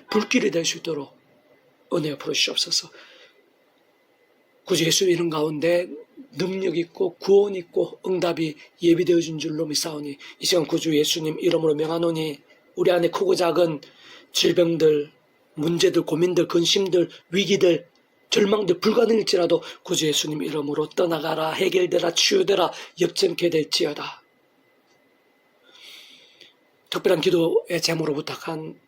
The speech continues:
그 한 사람 한 사람 가운데 구주 예수님 이름으로 능력이, 구원의 역사가 임하게 될지어다. 어둠의 근세 가운데 정신적 괴로워한 지체들 가운데 악한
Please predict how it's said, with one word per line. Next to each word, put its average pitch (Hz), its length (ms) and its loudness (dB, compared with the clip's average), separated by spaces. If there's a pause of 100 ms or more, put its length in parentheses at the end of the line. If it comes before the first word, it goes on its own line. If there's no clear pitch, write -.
(160)
그 - 120 -4
한 165 120 0
사람 180 240 0
한 160 100 -2
사람 180 260 -4
가운데 151 460 -4 (320)
구주 170 240 0
예수님 151 340 0
이름으로 147 600 0 (260)
능력이, 165 720 0 (300)
구원의 202 420 4
역사가 160 480 -4 (240)
임하게 165 460 0
될지어다. - 720 -2 (340)
어둠의 165 580 0 (1600)
근세 185 340 2
가운데 160 300 0
정신적 - 400 0
괴로워한 165 420 2
지체들 160 580 0 (300)
가운데 165 300 0
악한 170 400 -2